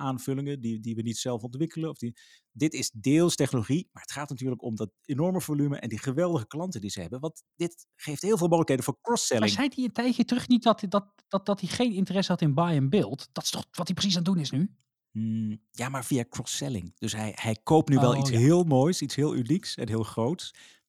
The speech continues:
Speaker 1: En als je aan de klanten, nou ja, net als, eh, als alle Chinezen een ijsje kopen, als alle klanten van Sparkpost ook andere producten van, eh, MessageBird, eh, afnemen,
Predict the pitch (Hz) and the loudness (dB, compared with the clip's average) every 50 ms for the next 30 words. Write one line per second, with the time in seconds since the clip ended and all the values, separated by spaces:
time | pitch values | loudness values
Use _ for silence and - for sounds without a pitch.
0 | _ _ - 127 135 131 143 - 160 - 139 131 123 - - 156 160 160 147 120 | _ _ -8 -6 -4 -2 -2 -2 0 0 0 0 0 2 2 4 4 4 2 2
1 | - 123 120 117 117 120 120 - _ _ _ - 120 135 95 92 98 110 113 113 | 2 2 2 2 0 -2 -4 -8 _ _ _ -2 0 0 0 0 -2 -2 -2 -2
2 | 113 - - 117 110 113 113 113 - - 127 123 120 113 - 120 110 123 123 117 | -2 -2 -2 -2 -2 -2 -2 -4 -4 -4 -2 -2 -2 -2 -2 -2 0 0 0 0
3 | 107 110 113 117 127 135 - - - 107 98 95 101 - 113 131 - 135 147 143 | 0 -2 -4 -4 -4 -6 -6 -6 -6 -4 -4 -4 -4 -6 -6 -4 -2 0 0 0
4 | 147 147 - 147 143 135 123 - 123 107 - - - 120 113 107 104 - _ _ | 0 2 2 4 4 4 2 0 -2 -4 -4 -2 -2 -2 -2 -2 -4 -8 _ _
5 | _ _ - - - - - 147 143 139 - - - 131 113 110 110 107 - - | _ _ -12 -10 -8 -6 -4 -2 -2 -2 -4 -2 -2 0 0 0 0 -2 -4 -6
6 | - - _ - 147 156 147 - - - _ - 185 202 175 151 - 135 131 123 | -10 -14 _ -4 -2 -2 -2 -4 -8 -12 _ -6 -4 -2 -2 -2 -2 0 0 0
7 | 135 127 - 120 - 120 117 110 113 113 110 107 107 104 101 120 123 127 - 127 | 0 0 -2 -4 -4 -4 -4 -4 -2 -4 -4 -4 -4 -4 -4 -2 -2 -2 -2 -4
8 | 104 - - 123 113 110 101 - - - 107 107 104 - - 110 - - 98 92 | -6 -6 -4 -2 -2 -2 -4 -6 -8 -6 -6 -6 -6 -6 -6 -8 -8 -8 -6 -6
9 | 92 104 139 | -4 -4 -4